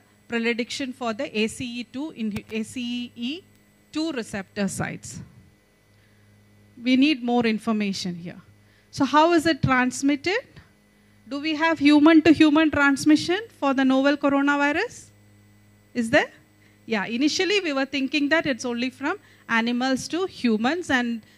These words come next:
they said it is not spreading much. So the government was trying to, uh, look at it at that way. It's just an animal to human. But later on, as the patients got admitted, the hospital workers started getting infected, we realized we have a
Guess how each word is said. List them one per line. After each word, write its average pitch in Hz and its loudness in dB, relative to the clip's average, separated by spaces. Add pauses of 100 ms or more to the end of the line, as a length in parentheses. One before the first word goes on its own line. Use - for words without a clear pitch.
(140)
they 247 2
said 262 -2
it 226 -4
is 214 -8
not 247 0
spreading 233 0
much. 208 0
So 226 -4
the 226 -4
government 233 -4
was 233 0
trying 226 0
to, 233 -6 (440)
uh, 202 2
look 226 6
at 247 2
it 233 0
at 208 -4
that 208 0
way. 247 0
It's 277 -6
just 233 -4
an 226 -8
animal 208 -8
to 220 -6
human. 220 -4
But 226 -8
later 220 -6
on, 320 0 (320)
as 214 0
the 214 -4
patients 240 2
got 226 -4
admitted, 226 -6
the 196 -6
hospital 226 -6
workers 220 -2
started 214 -6
getting 208 -6
infected, 226 -6
we 240 -4
realized 208 -2
we 202 -10
have 196 -10
a 339 -8